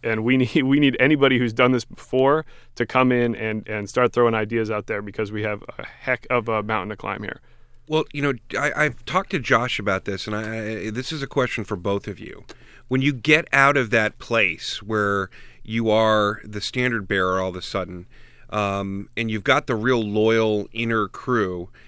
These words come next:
Speaker 2: it seemed like that was a time, at least for the Romney crowd, that the Bushies, uh, were, were, were allowed to come and play. Is that fair? And is that kind of what you had experienced formatively, Josh, going back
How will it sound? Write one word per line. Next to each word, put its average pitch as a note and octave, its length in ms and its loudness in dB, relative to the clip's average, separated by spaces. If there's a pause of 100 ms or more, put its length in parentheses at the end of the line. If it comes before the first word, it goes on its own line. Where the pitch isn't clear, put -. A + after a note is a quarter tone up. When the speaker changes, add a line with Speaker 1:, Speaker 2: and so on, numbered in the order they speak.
(180)
Speaker 2:
it C#3 120 -6
seemed A3+ 340 -2
like C3 180 -2
that C#3+ 340 0
was B2+ 180 0
a A2+ 80 -4
time, A2 400 0
at G#2 80 -2
least G#2+ 280 -4
for - 120 -8
the G2+ 120 -4
Romney C#3+ 400 -2
crowd, A2 340 0
that G#2 160 -4
the G#2+ 80 -4
Bushies, G#2+ 680 0 (500)
uh, G#2+ 460 0 (100)
were, G#2+ 680 -2 (280)
were, A#2 180 -4
were A#2 240 -2
allowed B2 400 4
to - 60 -8
come A#2+ 260 0
and G2+ 100 -4
play. G2 300 -2
Is G2 80 -8
that D3+ 180 0
fair? D3 400 4
And C3 80 2
is A2+ 120 -6
that C#3+ 200 2
kind D3+ 200 0
of A#2 160 -4 (300)
what A#2+ 160 0
you B2+ 160 -2
had C#3+ 80 0
experienced C3 680 -4 (220)
formatively, B2+ 580 -2
Josh, B2 400 0
going A2+ 240 -4
back A#2 400 2